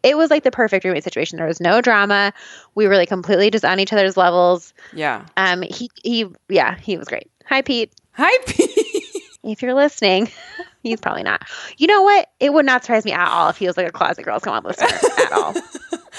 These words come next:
Speaker 2: I always wonder if there's people in my life that I know
Speaker 1: Yes.
Speaker 2: that listen
Speaker 1: Guys,
Speaker 2: and, like,
Speaker 1: if you're
Speaker 2: don't tell
Speaker 1: out
Speaker 2: me.
Speaker 1: there,
Speaker 2: Yeah.
Speaker 1: if you're out there and you, like, knew us in high school
Speaker 2: Yeah.
Speaker 1: and you're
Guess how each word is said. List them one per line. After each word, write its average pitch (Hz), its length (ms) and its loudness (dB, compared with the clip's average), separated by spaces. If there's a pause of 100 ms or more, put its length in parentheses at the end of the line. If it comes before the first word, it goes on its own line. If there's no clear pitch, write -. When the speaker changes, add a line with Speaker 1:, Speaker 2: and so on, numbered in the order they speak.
(320)
Speaker 2:
I 240 180 0
always 247 360 -2
wonder 175 380 0
if 151 160 -6
there's 156 180 -4
people 170 320 -6
in 165 60 -4
my 151 140 -2
life 147 280 -2
that 151 120 -2
I 139 120 -2
know 139 320 -6
Speaker 1:
Yes. 151 140 2
Speaker 2:
that - 160 0
listen 151 600 -4
Speaker 1:
Guys, 269 260 2
Speaker 2:
and, 160 80 -4
like, 156 140 0
Speaker 1:
if 240 140 -4
you're 311 140 4
Speaker 2:
don't 381 100 4
tell 156 160 0
Speaker 1:
out 147 60 -6
Speaker 2:
me. 143 160 -6
Speaker 1:
there, - 240 0
Speaker 2:
Yeah. 147 320 -2 (100)
Speaker 1:
if 240 120 -4
you're 285 180 2
out 311 180 0 (100)
there 330 240 0
and 208 140 -2
you, 233 280 -4
like, 214 240 0
knew 185 200 0
us 220 120 0
in 220 60 -4
high 190 200 0
school 233 460 0
Speaker 2:
Yeah. 143 200 0 (320)
Speaker 1:
and 208 160 0
you're 208 220 -2